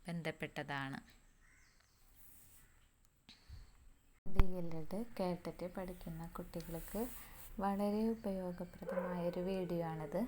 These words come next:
ബ്രിഡ്ജസ് ചാർട്ട്. ആ, കാതറിൻ ബ്രിഡ്ജസ് തയ്യാറാക്കിയ ചാർട്ടാണ് ബ്രിഡ്ജസ് ചാർട്ട്. അതിൽ ഓരോ പ്രായത്തും ഓരോ കുട്ടികൾക്കും ഉണ്ടാവുന്ന വികാരങ്ങളെക്കുറിച്ച് പറയുന്നുണ്ട്.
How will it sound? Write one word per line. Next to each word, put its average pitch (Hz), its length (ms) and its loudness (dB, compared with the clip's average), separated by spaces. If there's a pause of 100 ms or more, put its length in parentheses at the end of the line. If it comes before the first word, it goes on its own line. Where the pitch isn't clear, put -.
(1400)
ബ്രിഡ്ജസ് 180 600 -4
ചാർട്ട്. - 460 -12 (120)
ആ, 170 60 -6 (280)
കാതറിൻ 196 600 -4
ബ്രിഡ്ജസ് 196 720 -8 (160)
തയ്യാറാക്കിയ 175 800 -6
ചാർട്ടാണ് 175 680 -8 (160)
ബ്രിഡ്ജസ് 175 580 -8
ചാർട്ട്. 156 440 -10 (1040)
അതിൽ 214 280 -2
ഓരോ 220 360 4 (600)
പ്രായത്തും 214 720 -4 (240)
ഓരോ 190 380 0 (340)
കുട്ടികൾക്കും 185 680 -6 (200)
ഉണ്ടാവുന്ന 185 460 -4
വികാരങ്ങളെക്കുറിച്ച് 175 1200 -4
പറയുന്നുണ്ട്. 170 600 -4